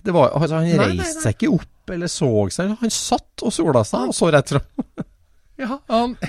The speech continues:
Speaker 2: heva ikke et øyenbryn, og jeg trodde jo at han kanskje jobba på denne bomstasjonen, da, at dette her liksom var en, eh, ja, han satt og bare ventet på at noe skulle gå gærent, kan du si. Men når jeg så at han hadde tyske skilt, så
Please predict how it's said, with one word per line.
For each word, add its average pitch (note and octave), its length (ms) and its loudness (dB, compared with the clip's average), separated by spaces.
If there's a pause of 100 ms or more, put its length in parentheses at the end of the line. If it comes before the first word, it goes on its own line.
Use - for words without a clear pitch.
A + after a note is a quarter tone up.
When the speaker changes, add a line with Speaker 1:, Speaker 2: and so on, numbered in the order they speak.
(100)
Speaker 2:
heva D3 340 0
ikke A3+ 160 -4
et - 80 -18
øyenbryn, A#3 560 -2
og A3 80 -4
jeg A3 180 0
trodde G#3+ 280 -6
jo D3 80 -2
at E3+ 100 -6
han E3 240 -4
kanskje D3+ 380 -2 (560)
jobba D3+ 1120 0 (100)
på D3+ 180 -2
denne D3+ 220 -2
bomstasjonen, F#3+ 760 -6
da, D4+ 80 0 (240)
at D3+ 180 2
dette D3 300 -6
her D3 260 -4
liksom C#3+ 320 -8
var A#2 400 -6
en, C3 220 -4
eh, A#2 1400 -10 (480)
ja, C#3+ 140 -6 (100)
han D#3 160 -8
satt - 240 -6
og C#3+ 80 -4
bare B2+ 160 -2
ventet A2 320 -6
på C3 80 -6
at C3+ 80 -8
noe A2 80 -6
skulle A#2 240 -8
gå C3+ 160 -4
gærent, C#3 320 -6
kan F3+ 80 -6
du G3 80 -6
si. D#4 160 -10 (640)
Men F3 320 0
når G3 300 0
jeg G3 100 0
så D3+ 140 2
at D#3+ 100 0
han E3 80 0
hadde G3+ 240 -4
tyske - 480 -8
skilt, C#4 320 -6
så F#3+ 80 -6